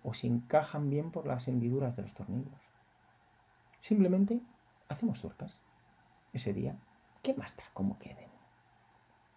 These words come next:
Nos decimos, si mañana volveré a hacer tuercas. Justo lo contrario ocurre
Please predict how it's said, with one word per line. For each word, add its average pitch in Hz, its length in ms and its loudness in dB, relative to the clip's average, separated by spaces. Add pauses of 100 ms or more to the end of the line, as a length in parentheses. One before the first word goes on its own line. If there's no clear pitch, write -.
(120)
Nos 123 160 -2
decimos, - 360 -12 (440)
si - 160 2
mañana 113 340 4
volveré 90 280 -2
a - 40 -8
hacer - 160 -12
tuercas. - 480 -12 (2250)
Justo 185 260 4
lo 190 100 8
contrario 190 420 8
ocurre 190 400 6